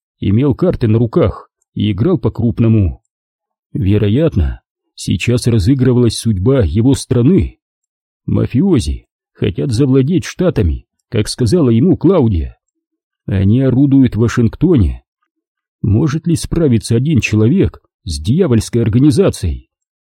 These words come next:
Как долго ему удастся вести игру на изматывание, постоянно тревожить врага, выжидая момент, чтобы нанести ему смертельный удар? Война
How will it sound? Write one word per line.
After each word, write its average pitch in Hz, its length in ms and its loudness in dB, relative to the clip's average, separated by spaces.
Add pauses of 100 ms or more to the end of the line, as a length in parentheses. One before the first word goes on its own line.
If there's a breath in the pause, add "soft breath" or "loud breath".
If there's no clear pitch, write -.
(280)
Как 107 300 -2
долго 127 360 2
ему 123 260 2
удастся 120 400 0
вести 117 380 2
игру 139 260 0
на 120 140 2
изматывание, 98 720 0 (340)
постоянно 123 580 0
тревожить 127 500 0
врага, 123 480 0 (320)
выжидая 107 640 0
момент, 120 600 2 (220)
чтобы 107 320 -4
нанести 120 380 0
ему 139 180 2
смертельный 123 640 2
удар? 139 420 0 (920)
Война 101 840 0